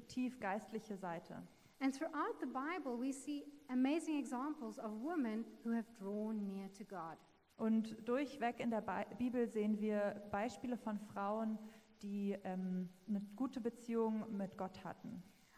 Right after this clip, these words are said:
Speaker 2: I wish I had time to go through many of them with you.
Speaker 1: Ich, äh, wünschte, ich hätte Zeit, mir die alle anzuschauen.
Speaker 2: But Esther, she was a queen in the Bible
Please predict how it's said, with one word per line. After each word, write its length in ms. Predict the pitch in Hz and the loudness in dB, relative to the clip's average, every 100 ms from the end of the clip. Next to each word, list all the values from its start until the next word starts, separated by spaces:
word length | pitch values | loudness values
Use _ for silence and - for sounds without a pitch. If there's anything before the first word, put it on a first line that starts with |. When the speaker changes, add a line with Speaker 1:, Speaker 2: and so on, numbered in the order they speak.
| - | 2
Speaker 2:
I 60 | 262 | 4
wish 160 | 330 330 | 4 4
I 40 | |
had 200 | 294 294 | 2 2
time 340 | - 302 302 294 | 0 2 4 4
to 100 | 269 | 2
go 180 | 254 262 | 0 0
through 180 | 285 | 4
many 320 | 254 262 302 302 | 4 6 6 6
of 120 | 247 | 4
them 180 | 240 233 | 2 2
with 180 | 220 | 2
you. 140 | 190 180 - - - - | 0 -2 -4 -12 -18 -8
Speaker 1:
Ich, 200 | 202 233 | -4 0
äh, 160 | 214 202 | 2 4
wünschte, 340 | 269 294 269 | 4 4 2
ich 120 | 240 | 4
hätte 200 | 240 247 | 4 0
Zeit, 380 | 247 226 208 240 | 0 2 2 4
mir 180 | 240 226 | 4 4
die 120 | 220 | 2
alle 180 | 196 214 | 2 4
anzuschauen. 720 | 220 269 285 - 190 196 277 - - - - - - | 4 2 -2 0 2 2 2 0 -12 -16 -20 -20 -2
Speaker 2:
But 160 | 269 269 - - - _ - | -2 -2 -8 -20 -20 _ -4
Esther, 440 | 277 311 311 233 - - - - _ _ _ _ - | 0 2 0 -4 -6 -10 -20 -20 _ _ _ _ -20
she 220 | - 349 339 | -8 -4 0
was 140 | 311 | 2
a 60 | 277 | 2
queen 400 | - 311 330 320 | 2 4 4 6
in 140 | 302 | 6
the 60 | 262 | 4
Bible 760 | - 233 240 262 196 185 254 | 0 -2 -2 -4 -4 -4 -6